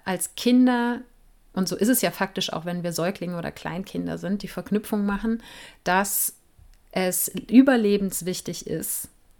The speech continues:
dass wir dazugehören, dass wir geliebt und akzeptiert werden. Wenn wir als Säuglinge nicht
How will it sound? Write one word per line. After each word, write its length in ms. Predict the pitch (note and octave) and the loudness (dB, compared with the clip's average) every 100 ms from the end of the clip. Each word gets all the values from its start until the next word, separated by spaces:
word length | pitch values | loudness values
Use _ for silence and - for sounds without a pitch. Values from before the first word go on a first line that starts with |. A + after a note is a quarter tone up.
| _ | _
dass 240 | F3+ F3+ - | -4 -2 -2
wir 100 | F3+ | 0
dazugehören, 600 | F3 - A3 F3+ D#3+ D#3+ | -2 -2 -2 0 -2 -4
dass 220 | E3 - | -6 -6
wir 80 | F3 | -8
geliebt 340 | D#3+ D#3+ E3+ | -8 -8 -6
und 120 | F3+ - | -6 -8
akzeptiert 600 | - - - F#3+ F3 - | -10 -12 -8 -8 -8 -10
werden. 320 | - - G3 - - - - | -10 -10 -14 -20 -20 -20 -10
Wenn 320 | E3+ F3+ F3+ | -4 -2 0
wir 140 | F3 - | 0 0
als 220 | F3+ - | -2 2
Säuglinge 460 | F#3+ G#3+ G#3+ G3+ | 2 2 2 2
nicht 460 | F#3+ G#3+ G#3 - | 4 4 2 -6